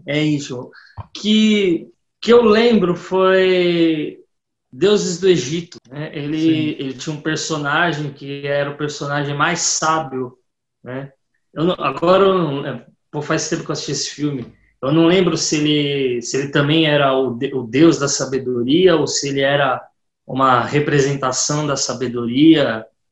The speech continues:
Speaker 1: né? Mas tem uma cena muito emblemática que quando o, os personagens principais vão até ele pra, pra pedir ajuda dele, eles precisavam desvendar o enigma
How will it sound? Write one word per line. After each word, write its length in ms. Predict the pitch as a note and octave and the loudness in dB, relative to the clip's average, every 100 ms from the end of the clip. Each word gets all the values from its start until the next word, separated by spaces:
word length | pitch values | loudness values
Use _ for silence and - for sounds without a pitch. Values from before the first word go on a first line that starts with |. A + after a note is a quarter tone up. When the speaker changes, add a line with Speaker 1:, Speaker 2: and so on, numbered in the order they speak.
| _ _ _ | _ _ _
Speaker 1:
né? 180 | A#2 B2+ | -8 -2
Mas 180 | C#3 - | -2 2
tem 100 | D#3 | 2
uma 140 | D#3+ | 4
cena 680 | - E3 D#3+ D#3 D3+ C#3+ C#3+ | 2 2 2 4 2 0 -2
muito 380 | D3 D#3 F3 F3 | -4 -2 0 -2
emblemática 840 | E3 C#3 B2+ A#2+ D#3 F3 - B2 | -2 -4 -4 0 0 0 -8 -16
que 160 | - A#2 | -18 -14
quando 880 | - D3+ E3 E3+ D#3+ D3+ C3+ B2 _ _ _ _ _ _ _ | -6 -2 0 2 2 2 -4 -6 _ _ _ _ _ _ _
o, 1040 | - B2 B2 B2 B2 A#2+ A#2 A2+ A2+ A2+ - - _ _ _ | -10 -2 0 0 0 0 -2 -4 -6 -10 -16 -20 _ _ _
os 340 | - B2 A#2 - | -8 -6 -6 -4
personagens 840 | C#3+ C3 D3+ C#3+ D3 C#3+ D3 - | -2 -2 -2 0 2 2 0 -4
principais 680 | C#3+ C#3 C#3 - C3 B2 A2+ | -6 -6 -6 -4 -2 -2 -4
vão 300 | A#2 D#3 E3 | -4 -2 0
até 300 | D#3+ D#3+ C#3 | -2 -2 0
ele 580 | C3+ C#3+ C#3 B2 A#2 _ _ _ _ _ | 0 0 -2 -4 -8 _ _ _ _ _
pra, 460 | - B2 A#2+ A#2+ B2 | -4 0 4 4 2
pra 220 | - B2+ | -2 -4
pedir 440 | - A#2+ G#2+ A#2+ D#3 | -4 -8 -6 2 2
ajuda 480 | C3+ A2+ C#3+ C3+ | 2 0 -4 -4
dele, 340 | B2 B2+ D3 C3 | -2 -2 0 0
eles 300 | A#2+ A2+ - | -2 -6 -8
precisavam 1120 | - - B2 A2+ B2+ B2+ B2+ A#2+ B2 A#2 A2 _ _ _ | -12 -10 -8 -2 2 2 2 0 -4 -6 -12 _ _ _
desvendar 560 | A2+ A2+ B2+ B2+ C3 C3 | -12 -6 -4 0 0 0
o 60 | |
enigma 720 | B2+ B2+ C3+ B2+ B2 A#2 A2+ | -2 -4 -4 -6 -6 -6 -6